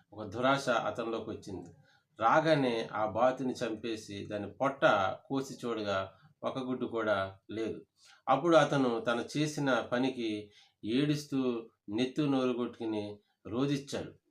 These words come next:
ఈ కథలో నీతి ఏంటంటే, దురాశ దుఃఖానికి చేటని.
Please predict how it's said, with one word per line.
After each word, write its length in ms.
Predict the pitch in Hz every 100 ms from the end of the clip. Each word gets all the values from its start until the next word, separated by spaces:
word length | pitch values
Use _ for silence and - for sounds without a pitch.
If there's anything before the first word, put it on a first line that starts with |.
| _ - _ -
ఈ 260 | 147 139 151
కథలో 360 | 151 147 170 165
నీతి 320 | 135 135 135
ఏంటంటే, 420 | 131 123 120 110
దురాశ 520 | 104 87 110 127 135 123 107 101 - _ 87
దుఃఖానికి 680 | 95 - 131 127 110 - 107
చేటని. 280 | 104 82